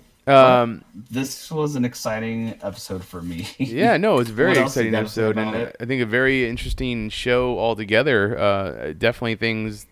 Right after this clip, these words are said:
Speaker 1: thrown out there that you would never expect, and, and stuff like that. I mean, uh, knowing that Zod, knowing that he is both a Zod and an El put together, I think that's what helps him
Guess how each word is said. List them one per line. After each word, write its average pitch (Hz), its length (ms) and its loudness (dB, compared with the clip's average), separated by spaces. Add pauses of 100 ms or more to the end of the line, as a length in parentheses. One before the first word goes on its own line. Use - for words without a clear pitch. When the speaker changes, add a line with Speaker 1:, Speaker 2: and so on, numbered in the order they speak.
Speaker 1:
thrown 110 240 -4
out 104 200 -2
there 113 140 2
that 101 100 -4
you 107 100 -4
would 104 100 -4
never 101 240 -2
expect, 143 540 0
and, 104 320 -6 (840)
and 101 400 -6
stuff - 220 -8
like 120 120 -6
that. 151 220 4
I 110 40 -4
mean, 123 100 -6 (680)
uh, 120 300 2
knowing 160 360 0
that 139 320 0 (240)
Zod, 143 400 4
knowing 147 320 2
that 123 220 0
he 143 260 0
is 123 160 2
both 123 300 0
a 113 340 0
Zod 113 440 0
and 110 220 -2
an 107 140 -2
El 110 480 2
put - 180 -4
together, 120 560 2
I 110 80 0
think 117 280 -6
that's 113 240 2
what 117 180 -2
helps - 340 -6
him 101 760 -6